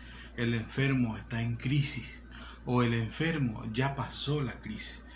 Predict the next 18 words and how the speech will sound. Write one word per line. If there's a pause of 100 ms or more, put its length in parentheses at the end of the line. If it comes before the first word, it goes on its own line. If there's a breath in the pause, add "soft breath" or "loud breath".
(320 loud breath)
Esto
se
aplica (200)
a,
a
esta
situación
también, (300 loud breath)
pero
también
se
habla
de
economía, (340 loud breath)
de
problemas,
de
conflictos